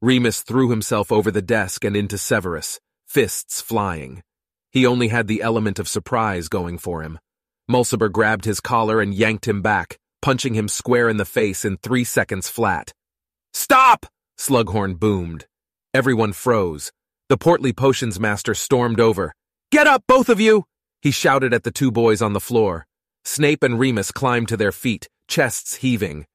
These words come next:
Snape looked worse off by far, his hair ruffled and blood oozing from his nose. Remus had a rather sore chin where Mulciber had hit him,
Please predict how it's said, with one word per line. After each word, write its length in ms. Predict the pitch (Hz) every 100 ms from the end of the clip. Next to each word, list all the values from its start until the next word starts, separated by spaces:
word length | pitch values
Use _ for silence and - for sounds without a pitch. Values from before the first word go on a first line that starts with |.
| _ _ _
Snape 380 | - 143 131 113
looked 220 | 113 104
worse 320 | 107 117 104
off 240 | 117 95 -
by 160 | 92
far, 500 | 87 - 101 80 71 - _ -
his 180 | 117 120
hair 220 | 120 107
ruffled 440 | 107 98 90 76
and 180 | 87 85
blood 300 | 110 104 92 -
oozing 400 | 117 92 85 78
from 160 | 92
his 160 | 87 82
nose. 440 | 98 92 78 71 - _ _ _ _ -
Remus 340 | 135 143 123
had 120 | 123 110
a 40 |
rather 300 | 110 113 107
sore 340 | - 135 113
chin 420 | 104 - 135 101 95
where 120 | 98
Mulciber 540 | 104 117 - 95 87
had 140 | 87 82
hit 160 | 117
him, 180 | 90 76